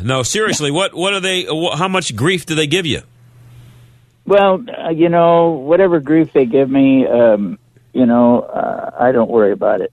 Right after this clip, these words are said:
Speaker 2: I, I, I really don't pay any attention to it. I have people who screen my email so that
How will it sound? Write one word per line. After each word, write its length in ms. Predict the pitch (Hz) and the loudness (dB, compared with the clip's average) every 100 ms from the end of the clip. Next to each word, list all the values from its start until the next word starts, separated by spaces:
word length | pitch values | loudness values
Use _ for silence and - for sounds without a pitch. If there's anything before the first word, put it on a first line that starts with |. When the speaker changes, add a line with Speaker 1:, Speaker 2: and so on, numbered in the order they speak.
| - | -4
Speaker 2:
I, 460 | 120 120 - 135 127 - | 0 0 0 -2 -2 -4
I, 60 | 147 | -2
I 40 | 160 | 0
really 300 | 147 143 117 | 2 2 2
don't 240 | 113 113 | 0 -2
pay 120 | - 117 | -2 -2
any 220 | 110 104 | 0 -2
attention 460 | 87 110 107 101 92 | -2 -4 -4 -8 -2
to 160 | 113 | 2
it. 80 | 110 | 4
I 100 | 101 | 2
have 260 | 101 98 - | 2 -2 -2
people 280 | 117 113 101 | -2 0 0
who 160 | 104 | -2
screen 420 | - - 110 113 | -4 -4 2 2
my 100 | 104 101 | 4 2
email 520 | 107 107 107 107 104 - | 2 2 2 0 0 0
so 140 | 101 | 2
that 180 | 98 | 2